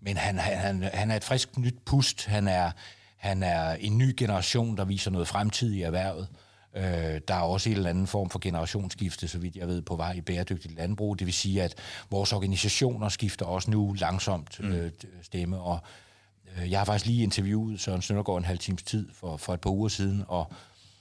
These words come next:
Speaker 1: og, øh, og det samme har jeg i bæredygtigt landbrug. Og jeg opfatter begge organisationer som værende nogen, der, øh, forstår sig på at lave saglighed på forskellige vis. Man kan
Speaker 2: Ja.
Speaker 1: tale, retorikken kan være forskellig,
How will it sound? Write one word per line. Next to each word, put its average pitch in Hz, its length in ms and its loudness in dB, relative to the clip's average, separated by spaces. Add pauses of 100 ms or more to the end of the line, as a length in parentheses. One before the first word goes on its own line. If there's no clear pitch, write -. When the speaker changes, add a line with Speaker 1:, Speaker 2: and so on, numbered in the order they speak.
(140)
Speaker 1:
og, 85 380 0
øh, 78 280 -2 (100)
og 92 120 -6
det 92 80 0
samme 95 280 2
har 90 120 2
jeg 85 220 0
i 85 80 -4
bæredygtigt 92 380 0
landbrug. 92 360 -2
Og 85 80 -2
jeg 92 100 2
opfatter 92 480 2
begge 104 340 0
organisationer 87 760 -2
som 85 220 -2
værende 80 260 0
nogen, 82 340 0
der, 78 200 2 (540)
øh, 78 300 -4
forstår 101 400 0
sig 95 180 0
på 92 240 2
at 87 80 2
lave 80 180 0
saglighed 87 440 0
på 80 120 -10
forskellige 85 420 -4
vis. - 360 -10 (120)
Man 87 120 -6
kan 95 80 0
Speaker 2:
Ja. 90 60 0
Speaker 1:
tale, 95 520 0
retorikken 104 440 2
kan 101 140 -2
være 90 120 2
forskellig, 92 420 -6